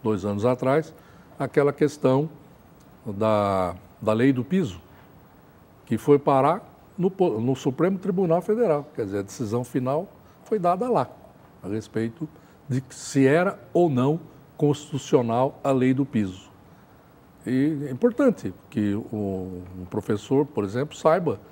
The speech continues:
é, por que que uma lei pode ser declarada inconstitucional ou quando ela é vista como constitucional, por quê,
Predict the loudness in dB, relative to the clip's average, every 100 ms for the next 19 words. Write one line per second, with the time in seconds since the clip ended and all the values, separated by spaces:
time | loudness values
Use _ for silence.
0 | -20 -20 -20 -20 -20 -6 -2 -2 -2 2
1 | 2 2 2 2 4 4 2 -4 -2 -2
2 | -2 -6 -4 -2 0 2 0 -2 -6 -6
3 | -6 -6 -6 -6 -4 -4 -4 -10 -20 -20
4 | -20 -20 -20 -20 -20 -20 -20 -12 -6 -4
5 | -4 -2 -2 0 0 0 0 0 -2 -4
6 | -12 -16 -10 -8 -6 -8 -8 -8 -6 -6
7 | -8 -6 -4 -2 -4 -2 -2 -2 0 -2